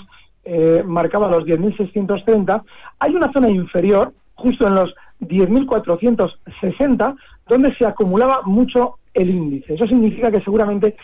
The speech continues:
la zona concreta es diez mil cuatrocientos sesenta como resistencia. Hoy cierra en dos, perdón, en diez mil doscientos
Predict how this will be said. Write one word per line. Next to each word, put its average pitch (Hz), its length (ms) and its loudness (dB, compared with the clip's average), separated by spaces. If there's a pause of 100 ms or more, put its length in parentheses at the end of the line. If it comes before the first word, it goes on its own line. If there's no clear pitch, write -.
(180)
la 180 260 -2
zona 269 240 0
concreta 170 880 0 (260)
es 220 120 0 (200)
diez 175 240 2
mil 269 280 2 (100)
cuatrocientos 214 720 0 (240)
sesenta 180 440 -2
como 156 240 0
resistencia. 156 720 -4
Hoy 190 120 0
cierra 220 240 2
en 226 80 2
dos, 165 240 0 (260)
perdón, 196 300 0 (240)
en 180 180 0
diez 170 160 2
mil 214 200 2
doscientos 170 680 0